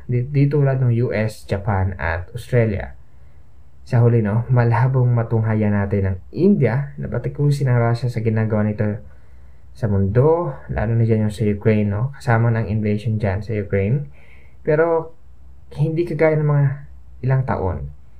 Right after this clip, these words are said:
hindi ito tuwi-, tuwirang sinusuportahan ang Russia at mas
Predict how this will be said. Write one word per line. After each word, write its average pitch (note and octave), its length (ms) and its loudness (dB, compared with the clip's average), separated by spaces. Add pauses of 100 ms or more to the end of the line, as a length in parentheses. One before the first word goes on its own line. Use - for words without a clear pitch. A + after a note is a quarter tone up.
(300)
hindi C#3+ 320 4
ito C#3 160 0
tuwi-, B2+ 400 2
tuwirang A#2+ 480 2
sinusuportahan A2 960 -2 (560)
ang G2+ 240 -2
Russia G2 320 0
at G2+ 480 -6 (1040)
mas A#2 160 2